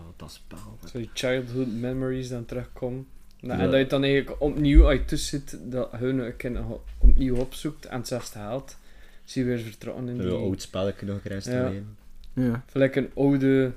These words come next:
Speaker 2: Medal of Honor of zo, dat er daar een soldaat rondloopt en dat doe je eraan denken, ja.
Speaker 3: Mm.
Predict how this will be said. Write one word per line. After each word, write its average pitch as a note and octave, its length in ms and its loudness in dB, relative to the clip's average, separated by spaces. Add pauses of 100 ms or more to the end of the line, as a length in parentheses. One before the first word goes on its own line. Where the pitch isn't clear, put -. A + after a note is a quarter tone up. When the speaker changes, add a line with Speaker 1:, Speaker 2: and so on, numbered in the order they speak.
(140)
Speaker 2:
Medal C3+ 380 2
of A#2 140 0
Honor D3 340 0
of D3+ 80 -4
zo, D#3 340 -4
dat D3 220 -4
er D3+ 60 -2
daar D3 160 2
een C#3 140 0
soldaat B2+ 500 -2
rondloopt D3 480 -4
en C3 160 -4
dat A2+ 300 -6 (220)
doe C#3+ 160 -2
je C3 80 -2
eraan A2+ 260 -4 (140)
denken, D#3 500 -8 (100)
ja. A2 120 -12
Speaker 3:
Mm. B2 320 -2